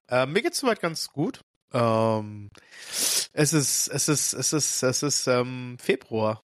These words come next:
<laughs> Ich hab schon, ich hab meine ersten Monat aber schon mal gemacht. Und was ich geil halt finde, es wird heller. Es wird heller. Ähm, wenn ich von der Arbeit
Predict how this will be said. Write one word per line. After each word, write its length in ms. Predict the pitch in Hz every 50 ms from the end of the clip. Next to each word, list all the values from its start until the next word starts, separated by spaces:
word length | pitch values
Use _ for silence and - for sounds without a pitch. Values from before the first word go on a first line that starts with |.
| _ _ -
<laughs> 1120 | - - - - - _ _ _ _ _ _ - - - - - - _ - - - -
Ich 160 | - 127 -
hab 160 | - 170 165
schon, 160 | - - 160 151
ich 140 | - -
hab 180 | - 175 147 131 143
meine 200 | 147 143 139 143
ersten 280 | 143 147 151 - - 139
Monat 340 | 147 143 139 135 135 - _ _ - - - - - -
aber 180 | 143 139 143 131
schon 240 | - - 147 135 131
mal 180 | 127 123 120
gemacht. 520 | 113 120 131 151 190 247 - - - - - _ _ _
Und 640 | - 131 135 135 131 131 131 131 131 131 127 127 - - - - - - _ _ _ _ _ _ _ _
was 220 | - 151 170 156 -
ich 80 | -
geil 220 | - 160 151 151 151
halt 120 | 151 143
finde, 280 | - - 156 147 151 147
es 160 | 135 - -
wird 260 | 175 170 - - -
heller. 540 | 127 135 147 156 147 123 113 117 123 120 - _ _ _ _ _ -
Es 120 | - -
wird 140 | 180 175 -
heller. 320 | 151 160 156 143 135 143
Ähm, 180 | 143 143 143 147 - - - - - - - -
wenn 80 | - 160
ich 40 | 151
von 80 | - 160
der 80 | 143
Arbeit 300 | 131 160 170 165 160 -